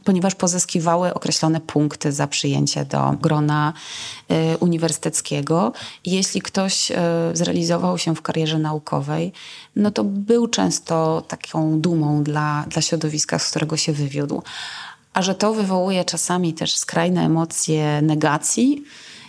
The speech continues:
i traktowania tylko właśnie takich, y, wydarzeń i takich,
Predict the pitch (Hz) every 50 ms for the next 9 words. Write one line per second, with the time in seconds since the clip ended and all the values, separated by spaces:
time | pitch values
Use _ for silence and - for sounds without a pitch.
0 | - _ _ - 185 175 170 170 170 165 160 160 160 160 - _ _ _ _ _
1 | - - 170 - - 165 160 170 175 185 175 165 170 170 170 165 - - 165 156
2 | 151 156 151 156 151 - - - 160 165 165 160 - 170 156 - 165 - - 156
3 | 156 156 - - - - 165 160 156 156 165 160 156 160 160 170 180 190 165 160
4 | 151 156 - 156 - - 156 156 - - -